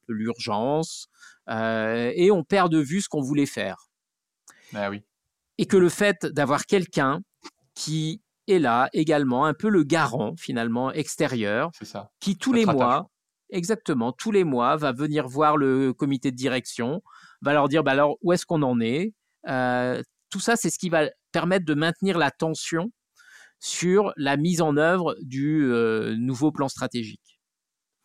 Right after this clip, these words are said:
Speaker 1: Et ça va leur faire gagner un temps fou, en fait.
Speaker 2: Mhm.
Speaker 1: Hein, euh, parce que on va éviter les détours, parce que,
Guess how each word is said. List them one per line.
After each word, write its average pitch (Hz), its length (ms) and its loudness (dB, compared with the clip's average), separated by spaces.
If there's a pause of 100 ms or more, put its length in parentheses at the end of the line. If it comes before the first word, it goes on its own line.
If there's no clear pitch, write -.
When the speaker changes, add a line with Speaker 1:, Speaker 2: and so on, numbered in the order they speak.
(380)
Speaker 1:
Et 214 80 4
ça 202 140 4
va 175 100 6
leur 165 140 4
faire 175 160 2
gagner 160 280 4
un 151 100 2
temps 143 160 -4
fou, 135 280 -6
en 101 80 -8
fait. - 260 -14
Speaker 2:
Mhm. 104 260 -10 (500)
Speaker 1:
Hein, 123 100 -18 (420)
euh, 113 360 -2
parce - 240 -2
que 180 360 4
on 151 100 0
va 143 180 4
éviter 151 360 2
les 139 120 4
détours, 156 520 -2
parce - 260 -4
que, 156 320 2